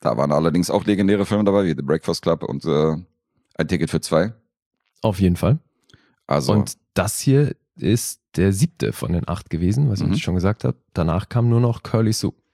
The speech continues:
Speaker 1: Ja.
Speaker 2: Einundneunzig.
Speaker 1: Ich, das ist tatsächlich ein Regisseur, von dem ich hundert Prozent haben müsste.
Speaker 2: Mhm.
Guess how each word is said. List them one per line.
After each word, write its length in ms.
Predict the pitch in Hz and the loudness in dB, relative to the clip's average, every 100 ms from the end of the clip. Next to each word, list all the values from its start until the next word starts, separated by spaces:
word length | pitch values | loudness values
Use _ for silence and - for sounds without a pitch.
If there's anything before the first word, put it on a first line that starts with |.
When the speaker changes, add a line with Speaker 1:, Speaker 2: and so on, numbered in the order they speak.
| _ _ _ _ _ _ _ _ _ _ _ _ | _ _ _ _ _ _ _ _ _ _ _ _
Speaker 1:
Ja. 420 | - 80 78 95 180 | -4 0 0 -2 -4
Speaker 2:
Einundneunzig. 480 | - 85 76 - 82 85 | -2 -2 -2 -4 -6 -6
Speaker 1:
Ich, 40 | |
das 160 | 78 76 | -8 -6
ist 120 | - | -6
tatsächlich 360 | 80 82 95 | -4 -2 -4
ein 80 | 101 | -6
Regisseur, 340 | 107 101 - 101 | -6 -6 -6 -6
von 120 | 92 | -4
dem 160 | 95 95 | -4 -6
ich 160 | - | -6
hundert 180 | 98 95 | -6 -6
Prozent 320 | 85 - 76 | -6 -6 -4
haben 180 | 52 57 | -4 -6
müsste. 240 | - - - _ _ _ _ _ | -8 -12 -18 _ _ _ _ _
Speaker 2:
Mhm. 360 | 101 92 87 | 2 2 2